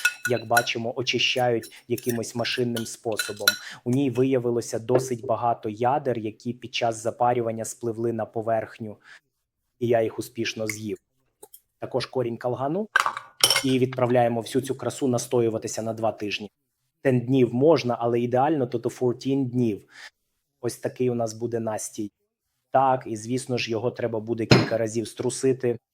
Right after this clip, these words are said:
А ми з вами зустрінемося через два тижні. Усе це гарненько процідимо і, звичайно, продегустуємо.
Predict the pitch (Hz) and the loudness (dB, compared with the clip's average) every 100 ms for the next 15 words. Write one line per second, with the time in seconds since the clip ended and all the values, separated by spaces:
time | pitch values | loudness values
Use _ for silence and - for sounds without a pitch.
0 | _ _ _ _ _ 123 127 143 143 143 | _ _ _ _ _ -2 0 2 2 2
1 | 127 127 147 151 135 131 123 127 120 113 | 0 -2 -2 -2 -2 -4 -4 -2 -4 0
2 | 113 113 123 101 98 - _ _ _ _ | 0 4 2 0 -8 -16 _ _ _ _
3 | _ _ _ 127 - 127 127 127 104 117 | _ _ _ -6 2 2 2 -2 0 0
4 | 113 120 113 107 113 117 113 - 113 139 | 0 0 -2 -2 -4 -2 -4 -4 -2 0
5 | 139 123 110 104 110 - 117 117 113 - | 2 0 -2 -4 -4 -2 0 0 -4 -4
6 | 117 113 110 117 - 123 120 113 113 | -4 -2 -4 -6 -4 0 0 0 -2